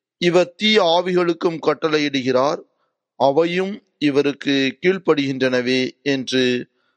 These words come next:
தங்களிடையே பேசிக்கொண்டனர். அவரை பற்றிய செய்தி உடனே கலிலேயாவின் சுற்றுப்புறமெங்கும் பரவியது.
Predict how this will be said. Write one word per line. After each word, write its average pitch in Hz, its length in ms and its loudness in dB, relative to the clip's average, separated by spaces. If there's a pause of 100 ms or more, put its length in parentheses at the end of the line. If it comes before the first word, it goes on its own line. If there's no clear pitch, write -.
(280)
தங்களிடையே 135 760 0 (100)
பேசிக்கொண்டனர். 117 1040 -4 (920)
அவரை 131 340 0
பற்றிய 156 480 0
செய்தி 180 600 -4 (220)
உடனே 131 420 0
கலிலேயாவின் 135 840 0
சுற்றுப்புறமெங்கும் 131 1080 -2
பரவியது. 110 1000 -2